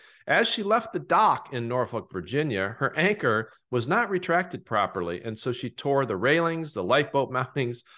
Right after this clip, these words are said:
a lifeboat, and other bits and pieces one would rather have intact from the ship berthed next to her. So it didn't hurt her own, her, her own ship, hurt the one next to it. Now,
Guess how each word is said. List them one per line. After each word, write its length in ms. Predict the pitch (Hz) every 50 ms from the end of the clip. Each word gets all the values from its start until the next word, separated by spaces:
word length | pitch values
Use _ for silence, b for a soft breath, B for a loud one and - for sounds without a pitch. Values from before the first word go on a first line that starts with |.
| B B
a 60 | -
lifeboat, 520 | 101 107 135 156 156 - - 143 139 135 120
and 120 | 113 95
other 240 | 127 165 196 208 151
bits 260 | 127 139 135 139 -
and 120 | 135 117
pieces 560 | - - 120 117 113 - 117 110 104 101 - B B B B B _ -
one 240 | 123 139 147 135
would 120 | 123 117 95
rather 360 | 98 120 139 147 147 113 110
have 260 | 113 117 113 101 90
intact 720 | 85 85 85 - - - 139 139 120 92 87 85 - _ _ _ _ _ _ _
from 160 | - 113 107
the 80 | 104 98
ship 380 | - - - 135 113 - -
berthed 420 | - 78 - 113 110 104 92 - -
next 320 | 107 135 185 185 - - -
to 100 | - 78
her. 180 | 80 76 71
So 200 | 78 - - 120
it 100 | 101 92
didn't 200 | 127 160 151 131
hurt 260 | 113 117 120 113 104 107
her 120 | 107 104
own, 220 | 123 147 143 -
her, 140 | 98 107 104 - -
her 280 | 151 139 - 110 117 127
own 140 | 151 170 131
ship, 280 | - 98 95 95 - _
hurt 220 | - 120 113 117
the 80 | - 104
one 220 | 95 104 101 92
next 220 | 98 120 131 - -
to 120 | - 85
it. 100 | 71 - - b b b b b b b b b b
Now, 300 | - 143 139 120 92 -